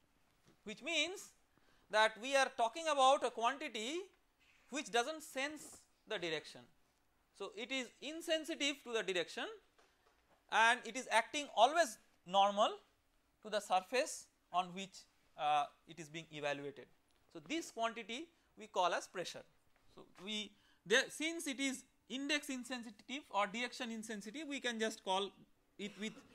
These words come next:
without any index, and therefore, unlike the general stress tensor, it is not a tensor, because it,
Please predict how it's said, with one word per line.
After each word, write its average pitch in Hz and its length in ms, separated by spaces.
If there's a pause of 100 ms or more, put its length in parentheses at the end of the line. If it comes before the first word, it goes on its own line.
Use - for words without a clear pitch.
without 240 320
any 208 160
index, 165 360 (460)
and 190 220 (320)
therefore, 277 520 (380)
unlike 254 440
the 285 80
general 254 380
stress 233 360
tensor, 214 460 (840)
it 202 160
is 247 320 (840)
not 214 220 (720)
a 175 80
tensor, 156 380 (500)
because 247 300
it, 285 100